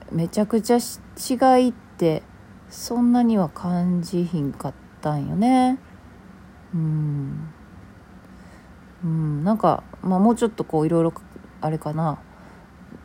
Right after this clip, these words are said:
み-、見る目っていうかなんかわからへん感覚みたいなのがあれ、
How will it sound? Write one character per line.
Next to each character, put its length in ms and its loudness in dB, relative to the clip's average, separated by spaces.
み-、 220 -2
見 140 2
る 100 2
目 120 4
っ 40 -2
て 160 -6
い 20 -2
う 40 -4
か 100 -4
な 100 -2
ん 60 -6
か 140 -6
わ 120 -8
か 120 -2
ら 60 0
へ 120 -4
ん 60 -8
感 280 -4
覚 440 -4
み 100 -2
た 120 2
い 40 2
な 100 0
の 120 -2
が 140 -4
あ 40 -2
れ、 140 -4